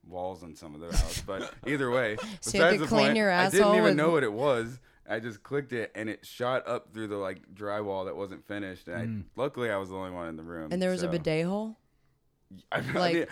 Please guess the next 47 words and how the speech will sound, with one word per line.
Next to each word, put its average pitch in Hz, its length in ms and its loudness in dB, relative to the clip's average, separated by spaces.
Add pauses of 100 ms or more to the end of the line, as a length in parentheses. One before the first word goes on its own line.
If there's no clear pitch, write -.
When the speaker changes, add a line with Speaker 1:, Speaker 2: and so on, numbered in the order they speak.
(100)
Speaker 1:
it 156 120 6
looked 151 280 0
like 175 160 4
it 170 60 4
Speaker 2:
in 180 60 4
the 170 60 6
Speaker 1:
was 165 80 2
Speaker 2:
roof? 175 120 6
Speaker 1:
going 127 240 4
to 113 60 -4
be 107 140 -4
one, 101 220 -2
but 98 120 -4
I 101 80 2
left 120 240 -2
the 101 100 -8
room 92 280 -8
too 92 160 -12
Speaker 3:
Well, 180 140 -6
Speaker 1:
quick 160 140 -8
Speaker 3:
well, 180 120 -2
there's 220 160 2
Speaker 1:
to, 208 40 -2
Speaker 3:
those 190 160 0
Japanese 165 560 -2
Speaker 1:
to 127 60 -2
know. - 140 0
Speaker 3:
bidets 131 300 -4
everyone's 135 340 -6
familiar 127 440 -6
with. 107 180 -8
They're, 110 160 -10
like, 101 120 -10
Speaker 1:
They - 140 -10 (120)
get 131 80 0
Speaker 3:
automated 120 180 -2
Speaker 1:
warm, 92 300 -6
Speaker 3:
with 131 120 -2
Speaker 1:
right? 101 100 -8
Speaker 3:
buttons. 127 440 -4 (200)
But 160 100 -6
then 220 120 2
there's 226 160 0
those 175 140 -2
ones 165 240 0
in 147 140 -2
Italy 156 500 -4